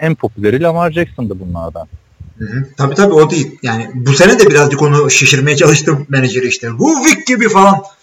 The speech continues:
Speaker 2: Ya <laughs> geçiniz de. Ola da bilir yani hiç kimseye de giydirmek istemiyorum ama, e, ya kendini bu kadar hakikaten, e, geriye çekme Lamar Jackson. Browns seni almayacak söz.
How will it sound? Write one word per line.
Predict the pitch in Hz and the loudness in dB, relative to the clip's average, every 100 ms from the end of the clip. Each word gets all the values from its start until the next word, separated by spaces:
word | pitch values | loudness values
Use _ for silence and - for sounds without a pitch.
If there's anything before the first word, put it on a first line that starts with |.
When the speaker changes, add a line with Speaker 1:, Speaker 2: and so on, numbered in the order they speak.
| _ _ _ - | _ _ _ -6
Speaker 2:
Ya | 127 143 - 127 - 127 - - 151 196 196 - - | -4 -2 -4 -4 -2 -2 -2 -2 2 2 0 -2 -4
<laughs> | - - _ _ _ _ _ - 127 113 | -6 -10 _ _ _ _ _ -2 0 2
geçiniz | 151 180 208 190 | 2 2 2 2
de. | 143 - - _ 147 - - | 0 -2 -10 _ -6 -2 2
Ola | 165 277 | 4 4
da | 254 147 | 4 2
bilir | 139 143 | 0 0
yani | 151 143 151 | -4 -6 -6
hiç | - | -4
kimseye | 214 202 208 | -4 0 2
de | 190 | 4
giydirmek | 147 160 190 208 | 2 0 -2 -2
istemiyorum | 226 277 175 277 | -4 -6 -4 -4
ama, | 247 - - _ _ | -4 -6 -20 _ _
e, | 135 131 131 131 127 123 123 | -6 -2 0 0 -2 -2 -2
ya | 156 151 - - | -2 -2 -8 -10
kendini | - 165 196 208 | -4 0 2 2
bu | 190 | 2
kadar | 196 202 202 | 2 2 0
hakikaten, | 180 196 190 131 | -2 -4 -4 -4
e, | 127 - 131 123 120 123 | -6 -8 -6 -4 -6 -8
geriye | 120 151 175 - | -6 -2 0 2
çekme | 196 196 127 117 | 0 0 -4 -2
Lamar | 139 185 147 | 0 0 0
Jackson. | 135 - 117 110 - | -2 -6 -10 -14 -8
Browns | 135 156 190 | 0 2 2
seni | - 151 | 0 0
almayacak | 160 139 123 - | 0 0 -2 -2
söz. | 147 131 - | -2 -2 -4